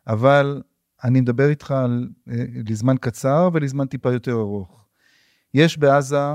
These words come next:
ארבעים ושניים אלף הרוגים, כי יש לפחות עשרת אלפים מתחת להריסות. יש שבעים אלף פצועים, אנחנו מדברים על מאה אלף.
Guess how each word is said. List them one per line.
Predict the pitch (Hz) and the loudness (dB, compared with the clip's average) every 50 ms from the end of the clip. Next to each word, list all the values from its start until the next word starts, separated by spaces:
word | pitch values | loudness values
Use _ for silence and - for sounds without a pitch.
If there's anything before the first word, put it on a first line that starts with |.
| 151 - - 127 | -8 -8 -4 -2
ארבעים | 123 123 113 123 127 139 143 | -2 0 0 0 0 0 0
ושניים | 139 117 - - 135 127 127 127 127 131 131 131 - _ _ - 127 | -2 -4 -6 -4 -2 -2 -2 -2 -4 -6 -8 -10 -14 _ _ -4 -2
אלף | 123 123 123 - | 0 0 0 -2
הרוגים, | 123 113 113 117 120 131 139 139 139 | -2 -4 -4 -4 -2 0 0 0 0
כי | - 127 | 0 -2
יש | 127 120 - | -2 -2 -4
לפחות | 123 - 117 110 127 123 - | -8 -10 -8 -6 -6 -6 -6
עשרת | 113 - - 139 127 127 113 - | -6 -6 -2 -2 -2 -2 -2 -2
אלפים | 110 107 101 - - 123 123 123 123 120 - _ _ _ _ _ - | -4 -4 -4 -4 -2 -2 0 0 -2 -4 -8 _ _ _ _ _ -4
מתחת | 120 113 - 123 117 107 120 - - | -2 0 0 0 0 0 -2 -6 -4
להריסות. | 110 107 104 104 101 - - - 104 98 - _ _ _ - | -4 -2 -2 -4 -6 -8 -6 -6 -6 -6 -6 _ _ _ -4
יש | 127 127 - - | -2 -2 -2 -2
שבעים | - 120 127 127 127 | -4 -2 -2 0 0
אלף | 123 120 113 - | 0 -2 -4 -8
פצועים, | _ - - 127 120 131 143 139 | _ -10 -4 0 0 2 2 0
אנחנו | 127 120 - 127 | -2 -4 -4 -6
מדברים | 120 117 117 117 131 135 127 | -6 -6 -2 -2 0 0 0
על | 123 120 117 110 _ _ _ _ _ - | 0 -2 -4 -6 _ _ _ _ _ -2
מאה | 123 127 127 123 127 139 131 123 | 0 0 0 2 0 0 0 0
אלף. | 117 113 104 98 90 - - _ | -2 -2 -2 -4 -6 -8 -14 _